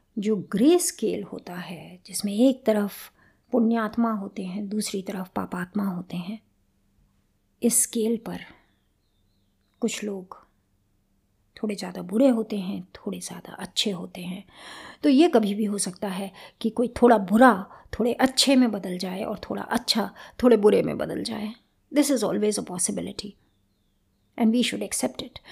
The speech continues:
And we should learn to live with it without sacrificing our happiness। ये हमारा हक है कि हम खुश रहें। और अगर आज आप खुश नहीं हैं, तो अपने उस हक के लिए वो सब करें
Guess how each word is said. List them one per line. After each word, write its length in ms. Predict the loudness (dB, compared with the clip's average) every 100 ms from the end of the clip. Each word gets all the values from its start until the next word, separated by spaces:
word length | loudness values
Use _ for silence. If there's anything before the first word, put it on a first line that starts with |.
| -12 -4
And 160 | 0 2
we 140 | 2 2
should 180 | -2 -8 -12 -2 2
learn 240 | 2 2
to 80 | -2 0
live 160 | -2 -2
with 140 | -8 -10
it 240 | -14 -14 -16 _ _ _ -12
without 420 | -10 -4 0 2 2
sacrificing 720 | -2 -2 -4 -4 -4 -4 -4 -4
our 140 | -6
happiness। 640 | -8 -10 -8 -8 -4 -4 -6 _ _ _ _ _ _ _ _ _ _ _ _ _ _ _ _ -8
ये 80 | -4
हमारा 380 | -4 -2 -4 -2
हक 160 | -2 -2
है 280 | -6 -10 -12 _ _ -20 _ -12
कि 60 |
हम 180 | -8 -6
खुश 300 | -6 -6 -6
रहें। 280 | -6 -8 -12 _ _ _ _ _ _ _ _ _ _ _ _ _ -6
और 80 | -4
अगर 220 | -4 -6
आज 200 | -6 -8
आप 120 | -10
खुश 320 | -4 0 2
नहीं 240 | 2 2 0
हैं, 180 | 0 -4 -10 -16 -2
तो 80 | -2
अपने 200 | 2 0
उस 220 | 0 -2 0
हक 200 | -2 -2
के 100 | -8
लिए 300 | -8 -8 -12 -16 -16 2
वो 100 | 4
सब 280 | 8 6 4
करें 340 | -6 -6 -8